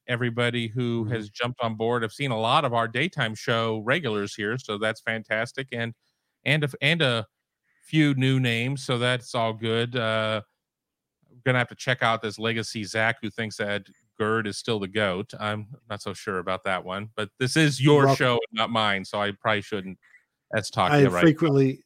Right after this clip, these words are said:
Speaker 2: it's my burner. Don't worry.
Speaker 1: Okay.
Speaker 2: Just making sure it still posts. So, uh,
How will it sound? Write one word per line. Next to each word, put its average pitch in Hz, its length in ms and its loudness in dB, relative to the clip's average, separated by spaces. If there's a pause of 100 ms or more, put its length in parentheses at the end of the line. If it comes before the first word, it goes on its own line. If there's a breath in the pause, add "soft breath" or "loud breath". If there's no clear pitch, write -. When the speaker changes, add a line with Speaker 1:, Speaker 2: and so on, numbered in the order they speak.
(340)
Speaker 2:
it's 135 240 -8
my 131 100 4
burner. 120 420 2
Don't 117 220 -4
worry. 117 360 0 (420)
Speaker 1:
Okay. 101 220 -6
Speaker 2:
Just 90 160 0
making 131 240 0
sure 135 200 4
it 123 60 2
still 120 240 0
posts. - 560 -6 (320 soft breath)
So, 147 240 8
uh, 135 520 10